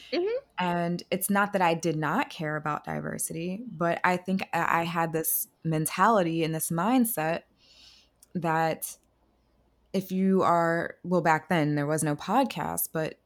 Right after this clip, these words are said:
Speaker 2: you saw the website, you saw my headshot, I'm Black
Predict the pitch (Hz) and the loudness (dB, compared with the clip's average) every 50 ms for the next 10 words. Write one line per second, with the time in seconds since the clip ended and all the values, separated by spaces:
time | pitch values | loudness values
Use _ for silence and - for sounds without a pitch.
0 | _ - 180 170 - - 196 190 170 151 151 165 220 262 - - - 147 160 160 | _ -4 -2 0 0 2 2 2 2 2 4 4 2 2 2 0 -2 0 0 2
1 | 175 220 226 - - - - 151 160 170 - - 185 202 214 202 165 165 170 185 | 0 0 0 -2 -6 -4 -2 0 0 2 2 2 4 6 6 6 6 6 6 4
2 | 208 277 269 - - - - - - - - 185 208 - - - _ _ - - | 4 4 4 2 0 0 0 0 0 2 2 2 0 -2 -4 -10 _ _ 4 6
3 | 170 180 170 170 175 175 190 247 247 208 196 208 240 - - - | 8 8 8 8 8 8 10 10 10 10 10 8 6 4 0 -10